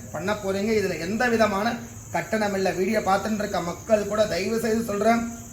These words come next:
ஒரு ரூபா கட்டணம் கிடையாது. இந்த நவராத்திரி நாட்கள்ல மட்டும்தான் ஒன்பது நாள் இது எழுத முடியும்.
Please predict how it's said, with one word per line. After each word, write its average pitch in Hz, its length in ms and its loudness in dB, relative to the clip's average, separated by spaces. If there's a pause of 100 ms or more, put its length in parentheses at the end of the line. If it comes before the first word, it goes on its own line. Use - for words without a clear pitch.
ஒரு 175 240 4
ரூபா 269 340 6
கட்டணம் 220 460 0
கிடையாது. 196 340 2
இந்த 180 120 -4
நவராத்திரி 226 600 4
நாட்கள்ல 208 500 4
மட்டும்தான் 233 540 2
ஒன்பது 220 320 0
நாள் 233 180 4
இது 208 100 2
எழுத 208 220 0
முடியும். 190 340 2